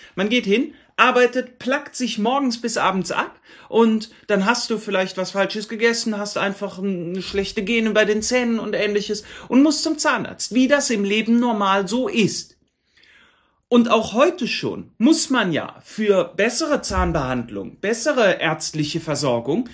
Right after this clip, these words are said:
deutlich mehr Geld bezahlen als das, was die Kasse übernimmt. Das soll aber jetzt komplett gestrichen werden, sodass du gar nichts mehr bekommst und sollst dann selber hingehen und deine paar hundert Euro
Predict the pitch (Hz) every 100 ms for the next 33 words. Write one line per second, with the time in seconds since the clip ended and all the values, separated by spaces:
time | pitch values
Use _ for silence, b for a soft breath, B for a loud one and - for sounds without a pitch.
0 | B - 277 277 233 220 214 214 185 175
1 | 170 165 - 151 262 277 - 220 202 208
2 | 202 175 185 175 190 165 151 98 - B
3 | B B 285 294 339 339 339 330 330 -
4 | 339 359 427 - 339 - 220 - 139 123
5 | 127 - B B 320 339 349 294 247 185
6 | 156 - 117 95 - - - 175 262 294
7 | 294 - 240 233 294 294 170 180 180 233
8 | 262 233 226 214 208 262 311 269 196 -
9 | 214 190 147